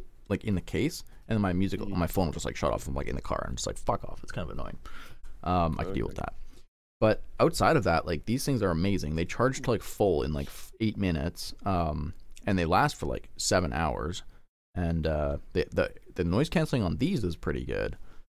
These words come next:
Speaker 1: Um, and so I'm seriously considering buying those AirPod Maxes. The only downside that I can see is that they don't
Speaker 2: Right.
Speaker 1: turn off unless you put them in the case or whatever.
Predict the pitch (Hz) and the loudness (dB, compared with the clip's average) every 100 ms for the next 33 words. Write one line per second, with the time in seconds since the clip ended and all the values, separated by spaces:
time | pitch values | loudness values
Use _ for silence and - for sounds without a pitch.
0 | - 92 90 87 73 76 - - - 98 | -2 0 2 2 0 -2 -8 -12 -4 0
1 | 104 98 90 - 92 127 156 92 - - | 4 6 4 2 2 2 2 0 -6 -8
2 | - 113 113 92 107 107 - 69 82 92 | -2 0 0 -2 0 0 0 0 2 2
3 | 82 73 - - - 110 - 80 80 104 | 2 -2 -6 -14 -6 -4 0 0 4 2
4 | - 90 95 107 165 147 104 113 143 87 | 2 0 2 4 6 6 4 2 2 0
5 | 82 - - 127 113 67 - 78 80 - | -2 -4 -2 0 0 0 -2 -2 -2 -4
6 | - - - - 104 117 120 107 107 104 | -6 -8 -6 2 6 6 4 4 4 2
7 | 104 - 110 101 127 90 82 - 87 85 | -2 -2 2 4 6 4 2 -2 0 0
8 | - 82 90 - 85 69 85 80 67 - | -2 -2 -2 0 0 0 0 0 -2 -2
9 | 120 - - - 50 - 113 | -2 -2 -6 -8 -8 -8 -12